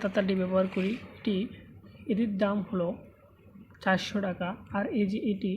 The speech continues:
এটির দাম হলো দেড়শো টাকা, কোথাও বা এটির দাম একশো টাকা, ঠিক আছে? আমার তাতালটি হলো, আমার তাতালটি দিয়ে আমি বা-, তাপমাত্রা বাড়াতেও পারি,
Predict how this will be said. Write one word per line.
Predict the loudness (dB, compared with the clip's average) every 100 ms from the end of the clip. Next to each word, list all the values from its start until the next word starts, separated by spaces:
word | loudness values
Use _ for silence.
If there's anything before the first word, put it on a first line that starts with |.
| -4
এটির | -4 -2
দাম | 0 0 0
হলো | -2 -4 -8
দেড়শো | -6 -6 -4 -4
টাকা, | -4 -8 -16 -20 -20 -20 -20 -20 -20 -2
কোথাও | 2 4 4
বা | 4 2
এটির | 0 0
দাম | -2 -4 -8 -14 -20 -20 -8 -6
একশো | -2 -2 0
টাকা, | -2 -6 -10 -20 -20 -20 -20 -20 -20 -20
ঠিক | -4 -2
আছে? | -2 -6 -10
আমার | -4 -2 0
তাতালটি | 2 2 2 0
হলো, | -2 -4 -8 -18 -20 -20 -20 -6 0
আমার | 0 0
তাতালটি | -2 -2 0 0
দিয়ে | 2 2
আমি | 0 -2 -8 -20 -20 -20 -2 0
বা-, | 0 0 -2 -2 0
তাপমাত্রা | -2 0 -2 0 0
বাড়াতেও | 2 2 2 2 2
পারি, | 0